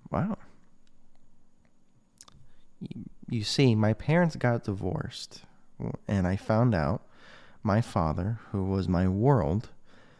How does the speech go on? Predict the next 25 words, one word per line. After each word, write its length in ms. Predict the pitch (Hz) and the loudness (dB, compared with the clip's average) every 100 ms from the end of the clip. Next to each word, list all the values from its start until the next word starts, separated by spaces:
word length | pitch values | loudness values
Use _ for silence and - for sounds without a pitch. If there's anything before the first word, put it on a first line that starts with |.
| _ - | _ -16
turned 360 | - 117 123 | -2 2 4
out, 320 | 113 80 90 - - - _ _ _ - | 2 -2 -4 -8 -18 -20 _ _ _ -16
to 100 | - | -8
put 220 | - 101 | -2 0
it 80 | - | 2
nicely, 640 | 104 95 - 76 82 107 - - - | 2 0 -2 -4 -4 -6 -10 -20 -12
to 100 | - | -8
be 160 | - 95 | -4 -2
a 80 | |
big 320 | 147 - - - | -4 -4 -6 -6
fat 400 | - 82 80 - | -4 -2 -2 -8
jerk. 460 | - 80 - - - - - _ _ - - _ _ - - _ _ _ _ - | -8 -6 -8 -14 -20 -20 -20 _ _ -20 -20 _ _ -20 -20 _ _ _ _ -12
Because 320 | 107 135 135 | 2 6 8
of 60 | 110 | 8
that, 140 | 98 | 6
I 120 | 98 | 6
was 360 | 101 101 95 - | 6 4 2 -2
beginning 540 | - 107 110 110 113 | -2 2 4 6 4
to 180 | - 101 | 2 -2
retaliate 800 | 95 - - 123 117 92 90 - | -4 -6 0 4 4 2 -2 -2
in 60 | - | -4
a 80 | 95 | -4
very 520 | 98 104 107 92 104 - | 0 2 4 2 -2 -4
weird 240 | - - - | -4 -4 -6
way. 300 | - - - | -6 -6 -10